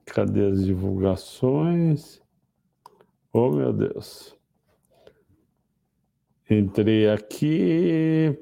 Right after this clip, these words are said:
press release. Vamos lá. O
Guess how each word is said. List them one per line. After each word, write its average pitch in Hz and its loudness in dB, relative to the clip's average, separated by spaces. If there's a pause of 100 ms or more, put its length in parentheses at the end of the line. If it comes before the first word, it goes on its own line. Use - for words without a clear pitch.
(120)
press 160 0
release. - -4 (1120)
Vamos 120 2
lá. - -6 (840)
O - -20